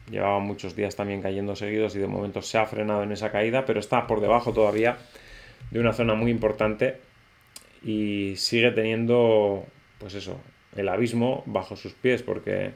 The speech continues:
hasta los cero coma cero cuarenta y seis treinta y cuatro no hay ningún soporte interesante, o sea, no hay ningún soporte fuerte ni nada. Eh, tiene ahí un hueco en el gráfico entre esa zona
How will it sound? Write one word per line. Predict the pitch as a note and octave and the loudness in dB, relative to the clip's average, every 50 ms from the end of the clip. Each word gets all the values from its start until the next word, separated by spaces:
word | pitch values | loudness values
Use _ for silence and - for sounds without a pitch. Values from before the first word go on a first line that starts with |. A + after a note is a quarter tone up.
| - - - | -14 -14 -14
hasta | A2 G#2+ - G#2 G2 | -14 -6 -2 -2 -2
los | F#2+ F#2 - | -2 -4 -2
cero | - A#2+ A2+ A2+ | 0 2 2 2
coma | G#2+ A2 A2 G#2+ G#2 - | 2 2 0 0 0 2
cero | - A2+ A2+ A2 G#2+ G#2+ - - - - - - - - _ _ - | 2 4 4 4 4 2 -2 -8 -18 -20 -20 -20 -20 -20 _ _ 0
cuarenta | - A2 A2 G#2+ G#2 G#2+ G#2+ | 2 4 4 4 2 0 0
y | G#2 | 0
seis | - - A2+ G#2+ - | 0 0 0 0 0
treinta | - A2 A2+ G2+ G#2+ | 0 -2 0 0 0
y | G#2 G#2 | 0 2
cuatro | - A2+ A2+ A#2 - D3 C#3 | 2 2 4 4 4 4 4
no | A#2+ A2+ A2 A#2+ | 4 2 2 2
hay | B2+ B2+ | 2 2
ningún | A#2+ G#2+ G#2+ G#2+ G#2 | 2 0 0 0 -2
soporte | G2+ - G2+ F2+ G2 G2+ F#2+ F2 - G#2 G2 F#2+ F#2+ F#2 F2+ F2+ G2+ - - - - - - - - - - - - - - - _ _ _ _ _ _ _ _ _ _ _ - | -2 -2 -4 -2 -2 -4 -4 -2 -2 -2 0 0 0 -2 -4 -6 -8 -10 -14 -20 -20 -20 -20 -20 -20 -20 -20 -20 -20 -20 -20 -20 _ _ _ _ _ _ _ _ _ _ _ -12
interesante, | G#2 G2 - G#2 F#2 F2 F2 - B2 A#2+ A2+ - | -12 -8 -6 -6 -6 -4 -4 -2 -2 -2 -2 -4
o | F2+ | -4
sea, | F2+ G#2+ G2+ | -4 -4 -2
no | G#2 | -2
hay | G#2 | -2
ningún | G#2 G#2 G#2 G#2 G2 | -2 -2 -4 -4 -4
soporte | - G#2+ F#2+ - F#2+ F2+ - E2+ | -6 -6 -6 -6 -8 -8 -8 -12
fuerte | - - - A#2 A#2 A#2 - C3 | -2 0 0 0 2 0 -2 -2
ni | A#2+ A2 | -2 -2
nada. | G2+ A2 A2+ G#2+ - - - _ _ - - - - _ _ _ _ _ - | -2 -2 -2 -4 -4 -6 -12 _ _ -20 -20 -20 -20 _ _ _ _ _ -18
Eh, | - F#2 F2 E2+ | -14 -14 -12 -6
tiene | - G#2 G#2 G#2 | -6 -2 0 0
ahí | G#2 G#2+ | 2 2
un | G#2+ G#2+ G#2+ G#2 G2 | 0 0 -2 0 2
hueco | G#2 A2+ A2 A2 - A2 | 4 4 4 4 2 0
en | G#2+ | 0
el | G#2+ G#2+ G2+ | 0 0 0
gráfico | G2 G#2 G#2+ G#2+ - - - - A#2+ A#2 A#2 A#2 A2+ A2 G#2+ G2+ G2 F#2+ F2+ - - - - | 0 -2 -2 -2 -6 -4 0 2 4 6 6 6 6 4 4 2 0 -2 -4 -8 -14 -14 -12
entre | G2+ G2 - G2+ G#2 | -12 -6 -4 -4 -2
esa | G2 G#2+ G#2 | 0 -2 -2
zona | - - A#2 A2+ A2 A2 G#2+ G#2 G#2 G2+ G2 | 0 2 0 2 2 2 2 2 0 -2 -4